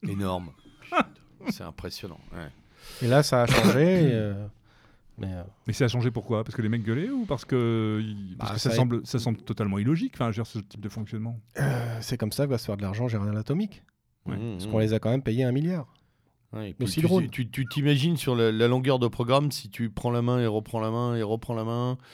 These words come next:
Speaker 1: fais la maintenance au sol pendant des mois,
Speaker 2: Ouais.
Speaker 1: t'es payé, t'es payé, il y a des, il y a des loyers, là, hein.
Speaker 3: Ah oui, c'est du, euh,
Speaker 2: Ouais,
Speaker 3: du
Speaker 2: ouais.
Speaker 3: onze millions minimum par an.
Speaker 1: Ouais.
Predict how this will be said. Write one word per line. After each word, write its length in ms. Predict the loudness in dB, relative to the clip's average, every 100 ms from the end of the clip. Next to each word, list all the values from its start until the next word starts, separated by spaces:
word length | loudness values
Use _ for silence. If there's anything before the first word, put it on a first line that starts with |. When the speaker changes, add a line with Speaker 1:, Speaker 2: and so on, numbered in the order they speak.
| -20
Speaker 1:
fais 180 | -10 -2
la 80 | 0
maintenance 380 | 0 0 -2 -2
au 60 |
sol 220 | -2 -2 -2
pendant 280 | -2 -2
des 140 | 0 0
mois, 280 | 2 0 -2
Speaker 2:
Ouais. 80 | -8 -10 -10
Speaker 1:
t'es 80 | -10
payé, 260 | -4 -2 -2
t'es 140 | -4
payé, 260 | -6 -4 -4
il 60 |
y 60 | -4
a 40 |
des, 80 | -4
il 360 | -6 -8 -12 -12
y 20 |
a 40 |
des 140 | -12 -6
loyers, 320 | -2 -2 -2
là, 80 | -4
hein. 40 | 2
Speaker 3:
Ah 120 | 6
oui, 120 | 6
c'est 140 | 4
du, 240 | -2 2 4
euh, 160 | 4
Speaker 2:
Ouais, 40 | 4
Speaker 3:
du 100 | 4
Speaker 2:
ouais. 60 | 4
Speaker 3:
onze 100 | 4
millions 280 | 2 2 4
minimum 320 | 2 2 0
par 180 | 0 -2
an. 80 | -4 -8 _ _ -10
Speaker 1:
Ouais. 120 | -10